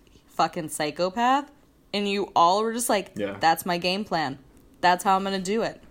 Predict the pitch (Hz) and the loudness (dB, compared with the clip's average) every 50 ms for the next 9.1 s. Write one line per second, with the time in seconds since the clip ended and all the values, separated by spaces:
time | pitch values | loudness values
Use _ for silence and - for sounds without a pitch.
0 | - - - - - 110 110 110 110 107 208 220 240 220 196 208 - 226 214 214 | -20 -20 -18 -12 -8 -8 -8 -4 0 2 2 2 2 0 -2 0 2 2 2 2
1 | 214 214 220 233 233 - - - 277 269 247 180 - - 135 139 120 123 127 - | 0 0 -2 -2 -2 -4 -6 -4 -2 -2 -2 -2 0 2 4 4 4 4 2 0
2 | 151 143 143 - - - - - - - - - - - - 277 - - - - | -2 -2 -2 -4 -14 -20 -20 -20 -20 -18 -18 -16 -12 -10 -10 -10 -10 -12 -20 -20
3 | - - - - - 143 160 160 135 151 185 185 208 202 175 151 147 156 139 131 | -20 -20 -16 -4 2 2 2 2 4 2 0 2 2 2 2 2 4 4 4 4
4 | 120 95 - - - - 123 117 113 110 107 104 104 107 - - - 113 110 110 | 2 0 -2 -4 -4 -2 0 0 0 0 -2 -4 -8 -12 -14 -10 -8 -4 -2 0
5 | 107 107 104 107 107 107 117 120 117 110 110 107 117 120 110 - 120 110 107 104 | 0 0 0 -2 -4 -4 -2 -2 -2 -2 -2 -2 -2 -2 0 0 2 4 4 4
6 | 101 - - - - 127 107 120 139 139 127 117 117 117 117 113 113 117 110 - | 2 0 -6 -6 -4 -4 -2 2 2 2 2 2 0 0 0 0 2 0 -2 -2
7 | - - 131 117 113 107 110 113 110 113 110 110 107 107 - 233 220 202 190 190 | -4 -2 0 0 0 0 0 0 0 2 2 2 0 0 -2 -4 -6 -6 -8 -8
8 | 190 175 170 - - - - 113 113 110 - - - - 117 104 110 110 113 107 | -8 -10 -12 -12 -10 -10 -10 -8 -8 -8 -8 -10 -10 -10 -10 -10 -10 -8 -6 -4
9 | 104 104 | -4 -6